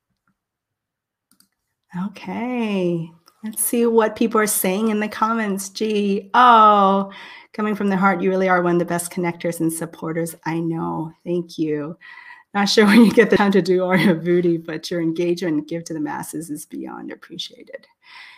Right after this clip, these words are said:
Yeah, I, honestly,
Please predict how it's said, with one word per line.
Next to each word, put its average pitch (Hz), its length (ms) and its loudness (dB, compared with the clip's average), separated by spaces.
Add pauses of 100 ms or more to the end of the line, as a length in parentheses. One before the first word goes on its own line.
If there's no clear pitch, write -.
(240)
Yeah, 233 560 2
I, 302 640 2 (1400)
honestly, 277 920 4